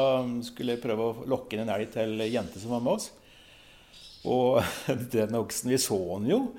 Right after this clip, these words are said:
og vi prøvde å lokke og lokke på han, men han, han reagerte ikke i det hele tatt, så jeg ga egentlig opp selv. Så sa jeg til henne, «Kan du ikke prøve litt selv da?», sa jeg.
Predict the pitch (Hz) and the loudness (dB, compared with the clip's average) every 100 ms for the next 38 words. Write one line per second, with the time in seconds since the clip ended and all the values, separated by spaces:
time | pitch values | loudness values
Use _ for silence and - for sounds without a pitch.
0 | - - - 120 120 120 117 101 117 117 | -16 -20 -8 -2 0 2 2 2 0 0
1 | - 113 117 - 95 117 147 147 113 107 | -2 0 0 0 -4 -2 0 0 0 0
2 | 101 101 95 98 107 92 87 87 101 107 | -2 -2 -2 -2 -2 -4 -6 -10 -10 -6
3 | 117 92 85 - 139 - 117 113 107 104 | -2 -2 -4 -4 -6 -2 0 0 0 -2
4 | 92 101 90 85 107 117 - 156 180 - | 0 0 -2 -6 -8 -6 -4 0 0 4
5 | 101 123 117 131 - 127 120 120 - 196 | 4 4 4 0 4 4 4 0 0 2
6 | 151 165 - 180 285 196 175 90 | 2 2 2 4 4 4 4 4